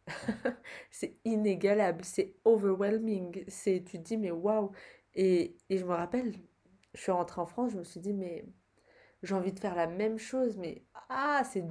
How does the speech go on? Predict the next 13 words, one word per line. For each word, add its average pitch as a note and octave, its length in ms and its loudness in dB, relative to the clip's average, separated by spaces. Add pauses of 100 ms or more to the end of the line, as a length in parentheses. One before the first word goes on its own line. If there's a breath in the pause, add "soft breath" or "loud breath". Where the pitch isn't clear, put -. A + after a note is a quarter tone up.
(120)
dur C4+ 420 0
quand F#3+ 280 -4 (680)
tout C#4 220 0
autour A#3 240 4
de G#3 80 10
toi, B3 400 0 (560 loud breath)
euh, F3 380 0
n'est E3+ 240 -6
pas, F#3+ 360 2
n'y F#3 140 -2
est F#3+ 40 0
pas G3 120 0
favorable. F#3 720 -2